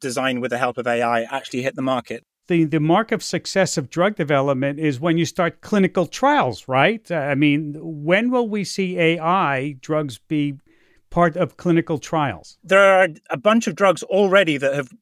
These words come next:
Speaker 1: been submitted to clinical trials. So they're in that stage now where they're being tested in humans. Around about twenty, I mean, that there'll be more submitted sort of every few months. But let's say around about twenty drugs are now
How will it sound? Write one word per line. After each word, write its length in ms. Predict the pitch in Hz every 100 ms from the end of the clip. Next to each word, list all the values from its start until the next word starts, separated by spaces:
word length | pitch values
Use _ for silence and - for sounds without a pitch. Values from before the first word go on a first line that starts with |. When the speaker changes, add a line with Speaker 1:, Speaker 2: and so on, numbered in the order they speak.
| _
Speaker 1:
been 160 | 147 143
submitted 380 | - 151 139
to 80 | 151
clinical 400 | - 135 127 131
trials. 340 | - 139 117 -
So 80 |
they're 80 | 147
in 80 | 143
that 180 | 151 -
stage 360 | - 156 147
now 240 | 147 156 151
where 100 | 139
they're 100 | 131
being 180 | 131 123
tested 340 | 143 139 131
in 100 | 127
humans. 540 | 123 147 123 120 - - _ -
Around 400 | 147 160 208 226
about 200 | 226 214
twenty, 520 | - 226 220 254 240
I 80 | 165
mean, 180 | 165 165
that 160 | 160
there'll 160 | 151 156
be 140 | 160
more 280 | 156 170 175
submitted 400 | - 156 147 143
sort 160 | - 147
of 280 | 139 120 - - - 143
every 280 | 143 147
few 240 | 135 - 147
months. 440 | 143 127 - - - _ _
But 100 | 165
let's 140 | 208
say 100 | 214
around 260 | 180 180 202
about 200 | 190 165
twenty 220 | 175 165
drugs 420 | 151 151 131 - - _ _ -
are 80 |
now 480 | 147 156 156 151 151